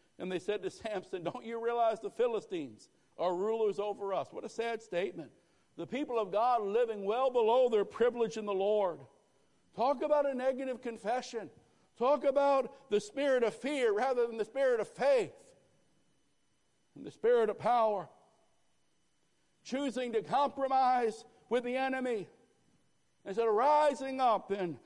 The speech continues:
possessing their victory in the Lord. It kind of reminds you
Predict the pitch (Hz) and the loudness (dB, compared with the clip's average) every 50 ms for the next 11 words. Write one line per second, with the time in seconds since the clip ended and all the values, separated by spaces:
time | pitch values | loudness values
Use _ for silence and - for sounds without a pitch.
0 | _ _ - 196 190 170 - 285 302 294 - - 277 277 269 262 262 247 247 262 | _ _ -2 -2 -2 0 2 2 2 2 0 -2 -8 -4 0 2 2 2 2 2
1 | 262 262 262 - 277 262 247 247 240 233 233 247 240 233 226 220 208 - 269 277 | 0 0 -2 -10 -8 -6 -4 -2 -2 0 2 2 2 2 2 0 0 -2 -2 0
2 | 262 247 247 247 233 240 247 254 254 247 214 - 226 240 226 196 | 0 0 0 0 -2 -2 -2 -2 -4 -6 -10 -10 -8 -6 -6 -6